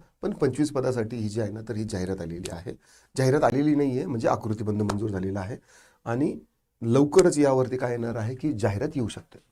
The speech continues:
तत्पूर्वी बघा, आपली सरळ सेवा भरतीसाठी ही लाईव्ह प्लस रेकॉर्डेड बॅच आहे. स्पेशल एमपीएससीच्या धर्तीवर आधारित ही आपली एमपीएससी सरळ सेवा ही जी बॅच आहे, तर ही लॉन्च केलेली आहे आपण. याची फीस फक्त नऊशे नव्याण्णव आहे.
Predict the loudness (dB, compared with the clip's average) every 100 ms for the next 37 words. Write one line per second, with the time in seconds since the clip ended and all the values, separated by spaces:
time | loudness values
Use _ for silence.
0 | _ _ _ _ -12 -4 2 2 2 2
1 | 0 -2 -8 -10 _ _ _ _ -6 2
2 | 4 4 4 4 4 0 0 0 0 -2
3 | -2 -2 -6 -12 -6 0 2 2 -2 -4
4 | -2 0 2 0 -2 -4 -8 -10 _ _
5 | _ -4 0 2 2 2 0 2 0 0
6 | -2 -2 -2 0 2 0 -2 -2 0 -2
7 | -4 -2 -4 -4 -10 -12 -20 _ 6 6
8 | 8 2 0 0 2 2 2 2 0 -2
9 | -2 -4 -4 -2 -2 -4 _ _ -4 0
10 | 0 -2 -4 -8 -8 -8 -10 -12 -20 _
11 | _ -20 _ -8 -4 -2 -2 -2 -2 -4
12 | -2 0 2 2 2 2 0 -2 -6